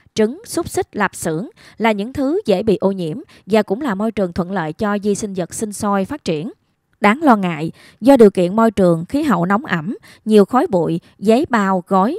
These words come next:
nhiều sản phẩm chưa bảo đảm yêu cầu, trong khi lại vận chuyển nhiều nơi, làm cho bánh trung thu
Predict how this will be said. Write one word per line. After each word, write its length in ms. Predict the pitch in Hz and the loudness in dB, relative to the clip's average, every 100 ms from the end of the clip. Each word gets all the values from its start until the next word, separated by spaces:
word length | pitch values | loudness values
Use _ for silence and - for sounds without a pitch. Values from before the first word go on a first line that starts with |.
| 440 | -8
nhiều 260 | 220 202 180 | -2 0 0
sản 280 | - 170 226 | -2 -8 -8
phẩm 380 | 185 147 233 440 | -8 -8 -12 -6
chưa 320 | 254 208 196 185 | 2 2 2 0
bảo 180 | 170 175 | 0 0
đảm 220 | 190 165 - | -2 -6 0
yêu 140 | 220 | 0
cầu, 300 | 208 175 156 - - - | 2 -2 -4 -10 -12 -6
trong 160 | 269 | -6
khi 220 | - 262 | -2 -2
lại 180 | 226 180 | 0 -2
vận 180 | 185 170 | -4 -4
chuyển 220 | 190 170 | -4 -4
nhiều 200 | 285 190 | -4 -6
nơi, 300 | 175 202 196 - - | -4 -2 -4 -6 -10
làm 220 | 208 220 202 | -4 -4 -2
cho 140 | 220 | -4
bánh 220 | 208 269 - | -4 -8 -4
trung 140 | 226 | -4
thu 300 | 202 214 190 | 0 0 0